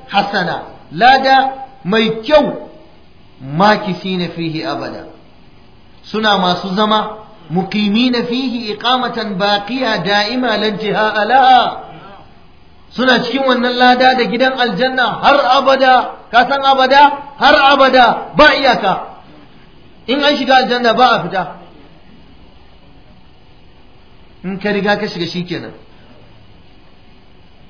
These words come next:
Fihi, malamai suka ce a cikin wannan lada din, ad-damiru yarji'u ila al-ajr.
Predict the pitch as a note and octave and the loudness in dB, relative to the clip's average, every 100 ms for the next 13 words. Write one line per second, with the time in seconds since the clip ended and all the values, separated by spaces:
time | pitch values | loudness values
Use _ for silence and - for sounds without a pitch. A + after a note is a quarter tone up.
0 | - - - - A#3 D4 D4 D4 D4+ D4+ | -20 -20 -20 -4 2 4 4 2 0 -4
1 | - - - - - - - D#3 G3+ A3 | -12 -20 -20 -20 -20 -20 -8 0 2 2
2 | C4 C4+ C#4 C4 C#4 C4 - - - - | -2 -2 -6 -6 -6 -8 -10 -18 -20 -20
3 | - G3+ G3+ - C#4+ C#4 B3 A3+ A3+ A3+ | -6 -4 -4 -6 -6 -2 -2 -2 -4 -2
4 | A3+ A#3 A#3 A#3 A3 F#3 A3 C4 B3+ A#3+ | 0 0 -2 -2 -4 -2 -2 -2 -2 -2
5 | B3+ F#3+ A3+ A3 G#3+ G3 A3+ F#3 - | -4 -4 -6 -6 -6 -4 -4 -4 -8